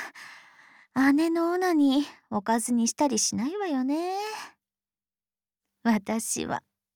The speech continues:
<laughs> たまにしてたけど。 うん、でもそういえば、一人暮らし始めてからはしてないわね。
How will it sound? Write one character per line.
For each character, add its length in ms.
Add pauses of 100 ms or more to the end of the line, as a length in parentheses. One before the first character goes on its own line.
(120)
<laughs> 300 (1500)
た 200
ま 200
に 200
し 120
て 160
た 240
け 300
ど。 260 (1300)
う 640
ん、 160 (100)
で 200
も 180
そ 460
う 80
い 100
え 80
ば、 320 (960)
一 340
人 160
暮 160
ら 80
し 140
始 320
め 120
て 120
か 140
ら 80
は 120
し 80
て 160
な 180
い 80
わ 140
ね。 460